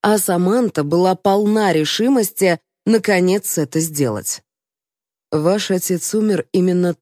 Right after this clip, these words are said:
так, как я рассказывала. Но я не говорила вам, что происходило до того». Они слушали мать, прижавшись друг к другу.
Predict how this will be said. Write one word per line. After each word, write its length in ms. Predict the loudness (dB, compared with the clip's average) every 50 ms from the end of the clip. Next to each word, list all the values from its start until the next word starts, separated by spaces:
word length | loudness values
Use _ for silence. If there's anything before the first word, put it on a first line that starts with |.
| _
так, 400 | -4 -2 -2 -2 -4 -8 -16 _ -8
как 260 | -4 -4 -4 -4 -2
я 140 | -2 -2 -2
рассказывала. 800 | -2 -2 -4 -6 -8 -8 -6 -6 -6 -6 -6 -6 -6 -6 -8 -10 _ _ _ _ _ _ _ _ _ _ -6
Но 320 | -2 0 0 2 2 2 0
я 260 | 0 0 0 0 0
не 140 | 2 0 0
говорила 540 | 0 0 0 0 0 0 0 0 0 0 0
вам, 240 | -2 -2 -2 -2 -2
что 260 | -4 -4 -4 -4 -4
происходило 760 | -2 -2 -4 -4 -4 -4 -4 -4 -4 -2 -2 -2 0 0 -2
до 120 | -2 -4
того». 520 | -2 -2 -4 -2 -2 -2 -4 -4 -4 -6 -8 _ _ _ _ _ _ _ _ _ _ _ _ _ _ _ _ -2
Они 260 | 0 2 2 2 2
слушали 540 | 0 -2 -2 -2 -2 -2 -2 -2 -2 0 0
мать, 400 | 0 0 0 -2 -2 -4 -8 -10 -6
прижавшись 720 | -4 -4 -2 -2 -2 -4 -4 -4 -4 -4 -4 -4 -4 -4
друг 240 | -2 -4 -2 -4
к 40 | -6
другу. 460 | -6 -4 -6 -6 -6 -6 -10 -12 -12